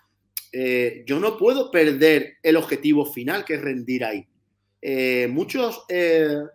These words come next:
muchos entrenadores de CrossFit hablan de la programación A T R y, y muchas veces confunden A T R,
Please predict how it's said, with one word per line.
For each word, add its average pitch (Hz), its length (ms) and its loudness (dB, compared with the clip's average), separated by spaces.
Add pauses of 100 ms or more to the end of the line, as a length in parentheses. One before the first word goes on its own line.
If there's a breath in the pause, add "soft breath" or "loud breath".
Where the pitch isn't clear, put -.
(240)
muchos 180 260 0
entrenadores 196 440 0
de 170 120 -2
CrossFit 190 300 -2
hablan 196 240 -4
de 180 80 -2
la 160 100 0
programación 143 540 -4
A 214 100 -6
T 160 240 2
R 196 400 -2 (560)
y, 135 480 2
y 135 40 2
muchas 160 360 -2
veces 226 600 -2
confunden 175 640 -2
A 175 100 0
T 175 200 2
R, 220 320 0